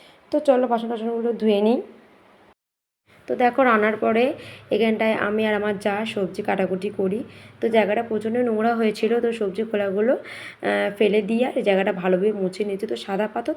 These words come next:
তো, প্রতিদিন পরিষ্কার করলেও জায়গাটা কিরম ছোপ ছোপ দাগ পড়ে গেছে। তবুও রান্নার পরে একবার করে মুছতেই হয়, সেই জন্য জায়গাটা ভালোভাবে পরিষ্কার করে নিলাম। আর এখানে আমার চিকেনটা কষানো পুরো রেডি হয়ে গেছে। আর এখানে আমি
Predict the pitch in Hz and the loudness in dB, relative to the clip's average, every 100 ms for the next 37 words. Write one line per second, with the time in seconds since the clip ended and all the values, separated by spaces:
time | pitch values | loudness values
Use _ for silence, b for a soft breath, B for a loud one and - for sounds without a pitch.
0 | - 294 - B B B - 220 220 247 | 0 0 0 B B B -4 -2 0 -2
1 | 240 226 214 226 226 226 240 220 190 190 | 2 2 2 -2 0 0 2 2 0 0
2 | 202 214 233 226 196 190 214 190 180 - | -2 -4 -6 -2 -4 -2 -4 -2 -2 -4
3 | 180 170 170 160 175 - B B _ 262 | -2 -2 -2 -8 -18 -20 B B _ 4
4 | 262 240 220 220 220 233 220 208 214 214 | 6 4 2 0 2 2 2 2 0 2
5 | 226 226 202 196 - 233 214 202 220 B | -2 0 -4 -6 -4 -2 -2 -6 -8 B
6 | B - 226 220 226 214 196 180 220 202 | B -4 0 2 2 2 2 2 0 0
7 | 196 190 208 202 196 185 214 214 214 196 | 0 2 0 0 -2 0 -2 -2 0 0
8 | 190 180 180 240 - - B B B B | 0 0 0 -2 -8 -20 B B B B
9 | 214 220 214 240 247 269 247 240 226 202 | 2 4 2 0 0 -2 -4 -4 -2 -4
10 | 202 220 202 185 202 202 214 190 180 202 | -2 -2 -4 -4 -6 -6 -4 0 0 0
11 | 208 202 202 202 214 190 185 196 196 | -2 -2 -4 -4 -2 -2 -2 -4 -4